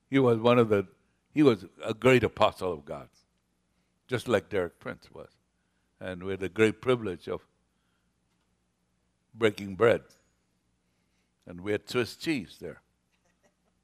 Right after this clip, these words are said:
I didn't have with Derek. I had roast with him. But anyway, <laughs> uh, when we stepped, I was thinking, I mean, he stepped on the other side a few months ago,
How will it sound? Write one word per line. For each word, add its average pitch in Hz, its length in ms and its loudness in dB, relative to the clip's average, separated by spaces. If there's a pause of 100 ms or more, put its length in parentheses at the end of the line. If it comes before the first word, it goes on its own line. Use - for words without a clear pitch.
(400)
I - 60 -20
didn't 95 220 -10
have 92 200 0
with 87 160 -12
Derek. 120 340 2
I 80 120 -14
had 85 180 -14
roast 110 320 -2
with 85 220 -20
him. - 120 -16 (380)
But 127 140 4
anyway, 120 500 2 (460)
<laughs> - 480 -20
uh, 101 320 2 (800)
when 117 240 0
we 107 80 -4
stepped, 139 400 2 (320)
I 127 160 2
was 123 180 0
thinking, 110 480 -2 (400)
I 117 60 -2
mean, 107 160 -6
he 120 140 4
stepped - 360 2
on 123 160 0
the 120 140 8
other 117 180 6
side 117 400 0
a 92 60 -12
few 110 200 -14
months 110 280 -10
ago, 85 280 -10